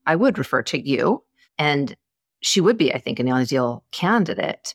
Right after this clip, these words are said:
But for people who maybe don't have access to functional medicine, naturopathic doctors, I'm using her as an example because she's seen regular M Ds, her doctors within the mainstream insurance system, and they keep trying to push this on her. But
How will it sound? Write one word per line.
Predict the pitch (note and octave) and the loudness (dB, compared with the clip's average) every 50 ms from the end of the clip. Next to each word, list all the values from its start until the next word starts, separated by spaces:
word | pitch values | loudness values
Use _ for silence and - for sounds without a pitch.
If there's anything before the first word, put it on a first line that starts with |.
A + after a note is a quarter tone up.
| _ - | _ -2
But | - F3+ - | -2 -2 0
for | - F#3 | -2 -4
people | F3+ - - C#4 - D#4+ F#3+ | -4 -2 -6 -2 -2 -2 0
who | F#3+ E3+ | 2 2
maybe | E3 D#3+ D3+ D3+ D#3+ D3 | 2 2 2 2 0 -2
don't | - - D3+ D3+ F#3 G#3+ - - | -2 0 0 0 0 0 -4 -4
have | - - D#3 D3 | -6 -6 -6 -4
access | - C#3+ D#3+ A3 G#3+ - - E3 C#3 C3+ C#3 - - - - - - _ _ _ _ _ _ _ _ - | -2 -2 -4 -4 -6 -4 -2 -2 0 0 -2 -4 -6 -8 -8 -10 -12 _ _ _ _ _ _ _ _ -8
to | - - G3 G3 | 0 4 4 4
functional | G3 - F3+ D3+ C3+ - - D#3+ D3+ | 4 4 0 0 0 0 0 0 2
medicine, | D3 C#3+ C3+ - D3+ C#3 C#3 | 2 0 0 0 0 0 2
naturopathic | C#3 C#3 - - C3+ - C#3+ C3 A#2+ - C#3 C3+ | 0 0 -2 -4 -2 -2 -2 -2 0 -2 -2 -2
doctors, | - C3+ C3 - - C3+ C3 C3 C3 B2+ - - - _ _ _ _ _ _ - - | 0 -4 -4 -2 -2 -2 -2 0 -2 -2 -4 -6 -8 _ _ _ _ _ _ -4 0
I'm | E3+ E3 | 2 4
using | E3 D#3+ C#3+ E3 E3 | 4 4 4 4 4
her | F3 | 4
as | D#3+ D#3 C#3+ | 4 4 4
an | D#3 | 2
example | C3+ C#3+ E3+ G#3 A3 F#3+ | 2 2 2 2 2 0
because | D#3+ - E3 C#3+ - | 0 0 0 0 0
she's | - D3 - | 0 -2 -2
seen | - - D#3 D3+ D3 | 0 0 2 2 2
regular | D3 C#3 C3+ - C#3+ C#3 C3+ C3+ | 2 0 2 2 2 4 4 4
M | C#3 C3+ C3+ B2+ | 4 2 2 2
Ds, | C#3 C#3 C3+ C3+ - | 4 4 4 4 2
her | D3 C3 C3 A#2 - | 2 0 0 -2 -2
doctors | - B2 B2 - C3+ C3 C3 | -2 -2 -2 0 -2 0 0
within | B2+ B2 - B2+ B2 B2+ | 0 0 0 -2 -2 -2
the | B2+ C3 C3 C3 C3 - _ _ _ _ - | -2 0 0 -2 -4 -6 _ _ _ _ -8
mainstream | C#3 C3 C3 - - - C3 C3 C3+ B2+ - | -6 -4 -4 -4 -2 -2 0 0 0 0 0
insurance | D#3 D#3+ D#3 - D#3 D3+ D3 - - - - _ _ _ _ _ - | -2 -2 0 2 2 0 0 -2 -6 -8 -10 _ _ _ _ _ -12
system, | - - F#3+ E3+ - - D3 C3 C3+ | -2 0 0 0 0 0 -2 -2 0
and | D3 D3 D3 | 0 2 2
they | D3 D3 | 2 2
keep | - - F3+ - - | 0 -2 -4 -4 -4
trying | - C#3 C3 C3 - | -4 -4 -4 -4 -6
to | - | -8
push | - - A#3 - | -6 -4 -4 -4
this | - E3 - D#3 | -4 -6 -6 -4
on | C3+ C3 | -4 -4
her. | C3+ D3 C3+ C3+ C3+ D#3 _ _ - _ _ _ _ _ _ _ _ | -2 0 0 0 0 -2 _ _ -20 _ _ _ _ _ _ _ _
But | - - - G3 D#3+ C#3+ C3 A2+ - | -2 2 4 4 4 4 2 -2 -4